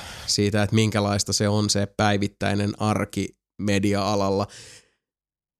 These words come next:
mikä oli vielä itse asiassa yhdeksänkymmentä ja kaksituhattaluvun ekalla vuosikymmenellä niin paljon miellyttävämpää kuin mitä se on nykyään, koska se on nykyään sitä pelkkää katso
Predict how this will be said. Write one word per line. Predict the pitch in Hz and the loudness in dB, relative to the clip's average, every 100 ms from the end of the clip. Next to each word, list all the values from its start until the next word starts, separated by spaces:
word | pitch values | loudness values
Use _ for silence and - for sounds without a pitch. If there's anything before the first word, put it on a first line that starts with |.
| 135 | -4
mikä | 127 123 | 0 2
oli | 135 147 | 4 4
vielä | 123 113 | 4 4
itse | 113 - | 2 2
asiassa | 110 107 107 107 - - _ - | 2 4 4 2 0 -4 _ -20
yhdeksänkymmentä | - 120 110 - 110 101 - _ _ _ - | -2 0 2 2 0 -2 -8 _ _ _ -4
ja | 104 | -4
kaksituhattaluvun | - 120 110 - 113 104 107 107 | 0 0 0 2 2 4 2 4
ekalla | 107 - 107 104 107 _ _ _ _ - | 2 2 2 2 -2 _ _ _ _ -2
vuosikymmenellä | 127 120 107 123 113 117 117 120 | 2 4 4 2 4 4 4 4
niin | 123 | 2
paljon | 123 135 117 | 2 4 4
miellyttävämpää | 110 110 101 101 113 107 104 104 | 4 2 0 -2 0 0 2 2
kuin | 107 | 2
mitä | 110 104 | 2 2
se | 104 | 2
on | 104 110 | 2 2
nykyään, | 110 - 92 90 | 2 0 -4 -4
koska | 98 101 - | -2 -4 -2
se | 101 | 0
on | 101 104 | 2 2
nykyään | 104 107 101 | 0 0 0
sitä | 98 101 | 0 -2
pelkkää | 101 98 - 107 104 107 _ _ _ _ _ _ _ _ _ _ | -4 -6 -4 -2 -2 -4 _ _ _ _ _ _ _ _ _ _
katso | 104 98 101 | -2 0 -2